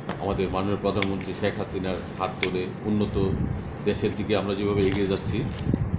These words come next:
এখানে এসডিজি অর্জন আমরা ইনশাল্লাহ করব এবং খুব ভালোভাবে করব। আমরা সেভাবে দেখতেছি আমাদের কুমিল্লা সদরের মাননীয় সংসদ সদস্য,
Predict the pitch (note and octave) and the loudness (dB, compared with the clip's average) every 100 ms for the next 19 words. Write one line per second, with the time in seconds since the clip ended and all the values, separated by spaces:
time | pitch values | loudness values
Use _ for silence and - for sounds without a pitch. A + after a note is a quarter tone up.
0 | - - - - F#2+ G2+ G#2+ A2+ A#2 G2 | -4 -6 -6 -4 -2 -2 0 2 2 4
1 | A#2+ A2 A#2 G#2+ G#2 A2+ G2+ - F#2 F#2+ | 2 4 4 4 2 0 -2 -2 -2 0
2 | F#2+ F#2+ - G2 F#2 F#2 F#2+ F2+ - A#2+ | 0 0 -4 -6 -6 -2 -2 -2 4 4
3 | G#2 F2+ E2+ G2 - - - G2 G#2 G2 | 4 2 0 0 0 0 2 2 4 4
4 | G2+ - - - - G2+ F2 F2+ - - | 4 0 -4 -6 -4 -2 0 0 -2 -2
5 | - - - - - - - F2+ F#2+ - | -2 -2 -4 -6 -10 -10 -8 0 2 4
6 | G#2 G#2 G2 G2 - - G2+ F#2+ G2 F#2+ | 4 4 4 2 2 -2 0 0 2 2
7 | - - - - - - - - - - | 2 0 -2 -2 -6 -8 -6 -6 -6 -6
8 | - - - - - - - - - G#2+ | -6 -8 -8 -8 -8 -8 -8 -10 0 2
9 | G#2 G#2 - G2+ G#2 G#2 F#2+ - - - | 4 2 0 0 4 4 2 0 -2 0
10 | - - - G2 G2+ G2+ G2 G2+ G2 - | 0 0 0 0 2 0 0 -2 -2 0
11 | G#2 F#2+ - - F#2+ | 2 0 -2 -2 -2